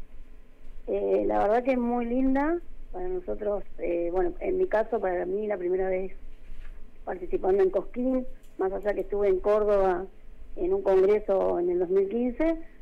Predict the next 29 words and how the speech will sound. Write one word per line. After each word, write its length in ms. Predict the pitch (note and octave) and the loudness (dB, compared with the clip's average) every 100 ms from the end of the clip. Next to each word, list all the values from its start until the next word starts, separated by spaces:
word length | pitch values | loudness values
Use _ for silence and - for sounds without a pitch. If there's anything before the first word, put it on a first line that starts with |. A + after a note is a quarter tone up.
| - | -10
también 380 | E3+ E4+ F#3 - | -4 0 2 2
por 160 | - | -2
la 720 | E4+ - - - - - - - | -4 -4 -8 -12 -20 -20 -16 -14
Escuela 260 | - E3+ | -8 -4
de 80 | F3 | 0
Danzas. 380 | F#3+ A3+ C4+ D4 - - - - - - | 0 0 0 -2 -6 -6 -6 -4 -6 -4
Eh, 420 | F#3 G3 F#3 G3 A#3 | -2 0 4 4 6
linda, 360 | E4 C4+ A#3 | 6 6 4
la 100 | A3+ | 4
verdad 200 | A3+ C4+ | 4 2
que 80 | C#4+ | 2
es 40 | |
muy 160 | C4 B3+ | 0 2
linda 380 | C4 B3 G#3+ G#3+ - - | 2 2 0 -4 -12 -8
para 160 | F#3+ | -4
nosotros, 500 | G3 G3 B3+ A#3+ A3+ - | -2 -2 -4 -4 -4 -4
eh, 320 | G3 F3 F3+ - - - - | -4 -4 -6 -8 -16 -12 -10
para 200 | B3+ G3+ | -4 0
mí 160 | A#3 | 2
en, 220 | G#3+ F3+ - | 4 4 0
en 140 | - F3+ | -6 -8
especial, 360 | - F#3 G#3 | -4 -4 -2
como 200 | G#3 F#3+ | 0 4
digo, 260 | F#3+ A3 A3+ - - - - - | 4 2 -2 -6 -14 -16 -14 -8
eh, 120 | E3+ | -2
muy 200 | F3+ F#3+ | 2 2
linda 180 | G#3 G3 | 2 0
la 60 | |
experiencia. 680 | F3 F#3+ G3+ B3 B3+ D4 | 0 0 0 -2 0 0